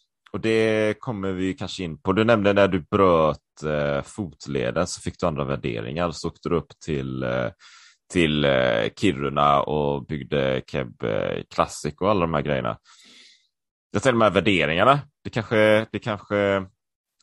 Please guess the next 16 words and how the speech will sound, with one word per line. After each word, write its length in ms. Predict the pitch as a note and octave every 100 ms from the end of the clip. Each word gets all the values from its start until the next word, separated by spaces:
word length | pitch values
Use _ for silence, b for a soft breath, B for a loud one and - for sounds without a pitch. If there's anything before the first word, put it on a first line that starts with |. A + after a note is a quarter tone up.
| _
hur, 160 | A#2 -
hur 140 | A#2+
skiftade 440 | G#2+ A#2+ - G#2+ F#2+
de 220 | A2+ D#3
då? 100 | A1+
Vad, 240 | F2+ A2 G2
vad, 220 | G#2+ A2
hur 80 | G2+
var 140 | G#2
du 120 | F#2+
innan 300 | F#2+ B1+ F#2+
liksom? 340 | C#3 - - -
Hur 80 | F#2
var 120 | F2
du 80 | F2
efter? 360 | - - G2+